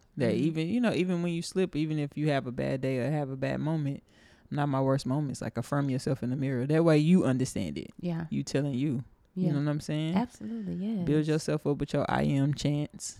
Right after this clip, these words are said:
Speaker 2: Come on now.
Speaker 1: "I'm worthy," you
Speaker 2: Yeah.
Speaker 1: know?
Speaker 2: Yeah.
Speaker 1: For real.
Speaker 2: For real.
Speaker 1: Like
Speaker 2: That's, listen, I've been there, done it
Speaker 1: <laughs>
Speaker 2: can write a book about it.
Speaker 1: I deserve.
Speaker 2: You know?
Speaker 1: Hello.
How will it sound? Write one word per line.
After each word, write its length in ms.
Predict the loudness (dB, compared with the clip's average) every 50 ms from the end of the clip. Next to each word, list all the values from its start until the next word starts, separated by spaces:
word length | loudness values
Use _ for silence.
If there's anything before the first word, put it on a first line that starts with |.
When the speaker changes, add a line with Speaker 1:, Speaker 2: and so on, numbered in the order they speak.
| -14 -10
Speaker 2:
Come 160 | -8 -8 -6
on 200 | -4 -4 -4 -4
now. 340 | -4 -4 -4 -4 -4 -6 -6 -6 -6 -4
Speaker 1:
"I'm 160 | -4 -4 -2 -2
worthy," 580 | 0 0 0 0 -2 -2 -2 -2 0 -2 -2 -4 _ _ _ _ _ _ _
you 100 | -6 -4
Speaker 2:
Yeah. 60 | -4
Speaker 1:
know? 320 | -2 -2 -2 -2 -4 -4 -8 -10 _ _ _ _ _ _ -16 -10
Speaker 2:
Yeah. 300 | -8 -6 -6 -4 -6 -6 -8 -10 -16 -20 -4
Speaker 1:
For 160 | 0 2 4
real. 580 | 6 6 6 6 6 6 4 2 2 0 -2 -4 -6 -4
Speaker 2:
For 160 | -4 -4 -2
real. 540 | -2 -2 -2 -2 -2 -2 -2 -2 -2 -4 -4
Speaker 1:
Like 400 | -6 -6 -4 -4 -4 -4 -2 0
Speaker 2:
That's, 320 | 0 2 2 0 -2 -6 -12 -18 -18 -20 _ _
listen, 520 | -4 0 0 0 -2 -2 -6 -6 -6 -6 -6 -6
I've 340 | -4 -2 -2 -2 -4 -8 -10 -10
been 380 | -8 -4 -2 0 0 2 2 2
there, 420 | 2 2 2 2 0 0 -2 -6 -10 -18 -20 -20 -20 -20 -20 -20 -20 -18 -16 -14
done 280 | -8 -6 -4 -4 -2 -2
it 260 | -2 -4 -4 -4 -6 -8 -8 -8 -8
Speaker 1:
<laughs> 180 | -8 -12 -18 -10
Speaker 2:
can 240 | -8 -8 -6 -6 -6
write 200 | -6 -6 -6 -8
a 80 | -10 -8
book 320 | -6 -4 -4 -4 -4 -6
about 420 | -8 -8 -6 -8 -8 -8 -10 -10
it. 200 | -12 -14 -14 -16 -18 -20 -20 -20 _ -12
Speaker 1:
I 160 | -8 -8 -8
deserve. 680 | -6 -6 -6 -6 -4 -4 -4 -4 -4 -4 -6 -6 -8 -10 -16 -20 -20 _ -10 -4
Speaker 2:
You 240 | -2 0 0 0 0
know? 380 | 0 0 -2 -2 -4 -4 -8 -10 -14 _ _ _ -6
Speaker 1:
Hello. 380 | -4 -4 -2 -2 -2 -4 -6